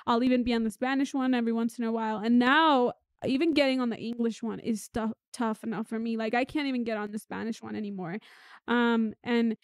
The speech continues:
it's difficult. If you gu-, if you guys could only see behind the scenes, uh, like, all morning I was laying in bed dead.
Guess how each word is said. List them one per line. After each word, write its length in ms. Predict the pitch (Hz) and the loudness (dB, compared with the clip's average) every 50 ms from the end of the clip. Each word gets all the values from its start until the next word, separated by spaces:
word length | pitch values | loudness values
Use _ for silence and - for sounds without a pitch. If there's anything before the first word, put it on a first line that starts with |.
| - - _ | -16 -10 _
it's 220 | - 233 - - - | -4 -4 -4 -4 2
difficult. 520 | - 277 294 277 277 269 - 269 240 240 | 2 2 4 4 2 0 2 2 2 2
If 140 | 240 240 226 | 2 2 4
you 120 | 247 269 | 2 2
gu-, 80 | 247 285 - | 2 2 0
if 140 | 254 - 247 | 0 0 0
you 100 | 269 277 | 2 2
guys 160 | 320 320 359 | 4 2 2
could 140 | - 349 294 | 2 0 0
only 220 | 277 269 269 262 | 2 2 2 2
see 220 | 247 - - 262 233 | 0 0 -2 -2 -2
behind 460 | 214 233 233 220 240 233 247 254 240 | -2 -2 -2 -2 0 0 2 2 2
the 80 | 269 240 | 2 2
scenes, 460 | - - 262 254 247 240 233 226 247 - _ _ - - - | 0 0 2 2 4 2 2 0 -2 -8 _ _ -20 -14 -8
uh, 60 | 240 | -4
like, 260 | 247 240 233 226 - - _ | -2 -2 -2 -2 -4 -8 _
all 380 | - 240 262 302 349 392 381 349 | 4 6 8 8 8 6 4 0
morning 520 | 311 294 294 294 285 262 233 226 226 220 - | -2 0 0 0 0 -2 -4 -4 -8 -8 -4
I 120 | 240 254 247 | -2 -2 -2
was 180 | 262 269 247 - 240 | -2 -2 -4 -2 0
laying 360 | 247 254 262 277 294 294 294 | 0 2 2 2 2 2 2
in 140 | 269 254 233 | 2 2 2
bed 400 | 247 240 233 226 196 196 196 196 | 0 0 0 -2 -2 -4 -2 2
dead. 420 | - 247 220 - 170 156 - - | 2 2 2 2 -4 -8 -10 -12